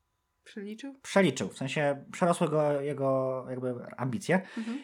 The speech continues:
Speaker 2: i próbowali zrobić miasto też, które się pnie w górę. Czyli, że jest wielopoziomowe w pionie, horyzontalnie.
Speaker 1: Mhm.
Speaker 2: Y, wert-, w górę.
Speaker 1: Mhm.
Speaker 2: I czy to jest, czy to rzeczywiście tak jest, że na przykład, nie wiem, bo ja nie do końca jestem sobie w stanie to wyobrazić, czy co, czy budynki mają wiele pięter i możesz sobie po nich dowolnie chodzić, czy, czy jak to działa?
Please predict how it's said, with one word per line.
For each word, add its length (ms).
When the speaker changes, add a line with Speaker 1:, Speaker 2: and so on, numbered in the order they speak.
Speaker 2:
i 100
próbowali 420
zrobić 300
miasto 400
też, 240
które 240
się 100
pnie 240
w 80
górę. 280
Czyli, 220
że 80
jest 140
wielopoziomowe 1000
w 240
pionie, 480
horyzontalnie. 640
Speaker 1:
Mhm. 420
Speaker 2:
Y, 180
wert-, 240
w 140
górę. 300
Speaker 1:
Mhm. 160
Speaker 2:
I 40
czy 100
to 120
jest, 200
czy 100
to 80
rzeczywiście 420
tak 180
jest, 160
że 80
na 60
przykład, 200
nie 100
wiem, 400
bo 80
ja 80
nie 160
do 60
końca 320
jestem 220
sobie 180
w 20
stanie 160
to 80
wyobrazić, 340
czy 100
co, 120
czy 100
budynki 400
mają 220
wiele 200
pięter 480
i 60
możesz 240
sobie 160
po 80
nich 120
dowolnie 360
chodzić, 400
czy, 340
czy 100
jak 120
to 140
działa? 320